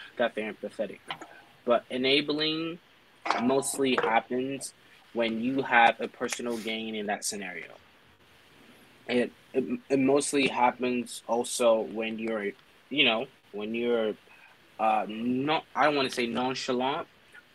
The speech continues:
but you're, uh, let's say you're a smooth criminal, if that works aligning with what you mean. But that is,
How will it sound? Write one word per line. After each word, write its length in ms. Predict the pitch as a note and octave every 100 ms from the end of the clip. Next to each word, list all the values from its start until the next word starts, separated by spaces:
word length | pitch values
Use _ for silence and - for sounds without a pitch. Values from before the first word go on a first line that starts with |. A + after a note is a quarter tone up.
| -
but 300 | A#2+ A2 -
you're, 460 | G#2+ A#2 A#2 A2+ -
uh, 680 | A2 G#2+ G#2 G#2 G2+ F#2+ F#2 - _ _ - _ - - -
let's 140 | C3 C3
say 80 | C3
you're 140 | A#2+
a 20 |
smooth 400 | - - D3 C#3+ -
criminal, 400 | C#3+ B2+ G2 - - - _ _ - _ - - - -
if 180 | A#2 -
that 400 | G#2+ A2+ G#2+ - _ _ -
works 720 | A2+ G#2+ - - - - - _ G2+
aligning 500 | G2+ - G2+ - -
with 200 | - G3
what 220 | G#3 -
you 80 | G3
mean. 220 | G3 F3+ - - - - _ _ G2
But 280 | A2+ G#2 - - - _ _ _ - F2
that 220 | A#2+ A#2+
is, 360 | A2+ G2 -